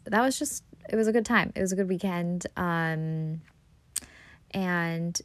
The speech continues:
yeah, that's kind of just where I've been at. Those are the things that I've been thinking about lately. Granted, I have been thinking about this stuff for, like, years and years and years and years. So it's not necessarily, like, anything new,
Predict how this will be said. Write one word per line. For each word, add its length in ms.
yeah, 420
that's 180
kind 200
of 220
just 200
where 120
I've 140
been 120
at. 320
Those 160
are 80
the 680
things 280
that 120
I've 120
been 160
thinking 320
about 320
lately. 760
Granted, 720
I 220
have 200
been 160
thinking 260
about 260
this 460
stuff 500
for, 280
like, 320
years 300
and 80
years 200
and 80
years 240
and 80
years. 340
So 520
it's 180
not 220
necessarily, 480
like, 220
anything 440
new, 440